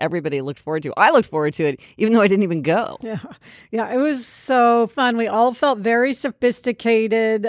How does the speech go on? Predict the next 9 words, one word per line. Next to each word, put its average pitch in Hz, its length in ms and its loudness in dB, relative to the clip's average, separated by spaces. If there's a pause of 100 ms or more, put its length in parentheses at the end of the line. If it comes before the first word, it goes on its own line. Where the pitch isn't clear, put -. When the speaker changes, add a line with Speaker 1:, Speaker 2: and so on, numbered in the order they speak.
(100)
Speaker 2:
um, 208 720 0
<laughs> 262 40 -4
even 226 320 2
though 233 140 2
it 202 40 -4
was 202 140 -4
a 208 60 -4
cookie 220 340 -6
party. 196 440 -6